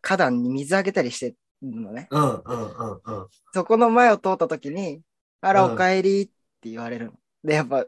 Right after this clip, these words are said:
Speaker 1: 小一、
Speaker 2: うわー。
Speaker 1: 小二とかだと、
Speaker 2: うんうん。
Speaker 1: その、いや、おかえりに対しては、「ただいま」しかないのはもちろん分かってるんだけど、
Speaker 2: うん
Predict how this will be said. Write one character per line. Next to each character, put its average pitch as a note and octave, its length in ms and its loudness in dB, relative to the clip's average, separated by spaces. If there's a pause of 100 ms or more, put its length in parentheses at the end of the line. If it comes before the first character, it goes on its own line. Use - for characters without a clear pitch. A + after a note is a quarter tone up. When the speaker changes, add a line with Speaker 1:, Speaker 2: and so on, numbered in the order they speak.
(100)
Speaker 1:
小 G3+ 340 0
一、 G#3 40 6
Speaker 2:
う - 20 4
わ B2+ 80 4
ー。 B2+ 120 4 (200)
Speaker 1:
小 - 40 4
二 C3+ 60 4
と - 80 6
か E3 120 4
だ C#3 100 2
と、 D#3 280 2
Speaker 2:
う D#3 80 0
ん C#3+ 300 2 (140)
う C3 100 -2 (120)
ん。 A2+ 120 -12 (420)
Speaker 1:
そ C#3 120 -10
の、 B2+ 320 -8 (480)
い D3+ 40 4
や、 D3 160 6
お E3 100 -2
か C4+ 180 4
え D4 120 6
り D#4 100 0
に C4+ 220 -2
対 D#3+ 200 0
し - 100 -10
て C3 100 -8
は、 B2+ 340 -6 (140)
「た D3+ 100 0
だ F3+ 140 4
い G#3 100 6
ま」 A#3 100 2
し A#3+ 120 -4
か C3 80 0
な D3+ 120 2
い F#3 60 0
の B2+ 100 -4
は G#2 60 -12
も C3 180 -6
ち C4+ 140 -4
ろ E3+ 80 4
ん B2+ 60 0
分 C#3 160 -4
か F4 80 -6
っ - 40 -10 (120)
て C#3 80 0
る B2+ 80 -6
ん B2 80 -2
だ A#2 100 -8
け B2 80 -8
ど、 C3+ 260 -2
Speaker 2:
う C#3+ 120 -2
ん B2+ 360 0